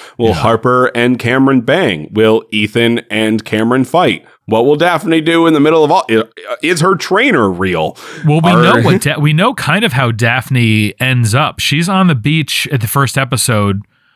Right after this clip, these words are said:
Speaker 2: on the beach chilling, saying, "It's our last day here. We're leaving. It's been amazing. You're gonna love it." So she's been kind of blind this entire <laughs> time to everything that's happening. So I, I don't think we're gonna see much more from her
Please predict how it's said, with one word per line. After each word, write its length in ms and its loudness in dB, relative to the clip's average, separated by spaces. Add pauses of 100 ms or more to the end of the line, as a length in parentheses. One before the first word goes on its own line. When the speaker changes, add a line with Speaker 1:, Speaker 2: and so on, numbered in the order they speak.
(320)
Speaker 2:
on 140 0
the 80 0
beach 400 -4
chilling, 320 0
saying, 280 -2
"It's 140 -2
our 140 0
last 400 -2
day 240 2
here. 260 2
We're 200 0
leaving. 760 2 (300)
It's 160 0
been 180 -2
amazing. 560 2
You're 120 2
gonna 180 0
love 240 0
it." 60 -2
So 160 -2
she's 360 0
been 200 0
kind 260 0
of 180 -6
blind 600 0
this 260 -2
entire 460 0
<laughs> 0 -
time 340 -2
to 80 2
everything 260 0
that's 180 -2
happening. 520 -2 (600)
So 260 -2 (280)
I, 220 -2
I 120 -2
don't 120 -2
think 140 -2
we're 100 0
gonna 160 0
see 240 -2
much 400 -2
more 380 2
from 300 -4
her 320 -2